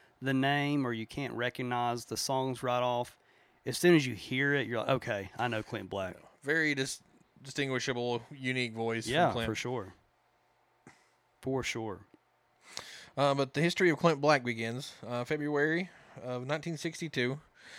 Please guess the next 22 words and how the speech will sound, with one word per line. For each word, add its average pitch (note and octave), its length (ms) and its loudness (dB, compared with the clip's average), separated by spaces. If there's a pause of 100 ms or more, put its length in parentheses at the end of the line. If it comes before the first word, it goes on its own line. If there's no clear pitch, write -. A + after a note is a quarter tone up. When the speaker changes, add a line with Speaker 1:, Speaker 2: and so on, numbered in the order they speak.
(500)
Speaker 2:
Um, A#2 280 -6
he C#3+ 80 -2
was C3+ 100 -4
born C#3 240 0
in D3+ 60 -2
New E3+ 100 4
Jersey, D3 420 2 (200)
and A#2+ 100 -10
before D#3+ 240 -2
he E3 60 4
was D#3+ 160 2
a - 20 2
year E3 220 4
old, C#3+ 180 4
his C3 100 -4
family C3+ 320 -2
would B2 180 -4
pick D3 180 -2
up C3 200 -2
and B2+ 80 -6
relocate B2 760 -2
to, A#2+ 420 -4